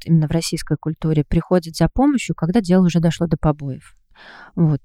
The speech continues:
э, есть, конечно, запросы, когда к нам девочки приходят на, там, даже вот с отношениями, пока не с браком,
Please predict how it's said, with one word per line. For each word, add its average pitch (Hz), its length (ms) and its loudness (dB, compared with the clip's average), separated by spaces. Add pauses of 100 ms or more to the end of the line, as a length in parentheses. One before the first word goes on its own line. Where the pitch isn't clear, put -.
э, 147 440 -2
есть, - 460 0
конечно, 165 380 2
запросы, 160 460 0
когда 151 280 -2
к - 100 -14
нам 151 140 0
девочки 151 400 -2
приходят 151 420 -2
на, 151 220 0
там, 143 200 -4
даже 160 280 0
вот 143 100 -16 (100)
с - 120 -6
отношениями, 160 600 2
пока 151 220 -2
не 156 160 -2
с 156 60 -12
браком, 151 480 -4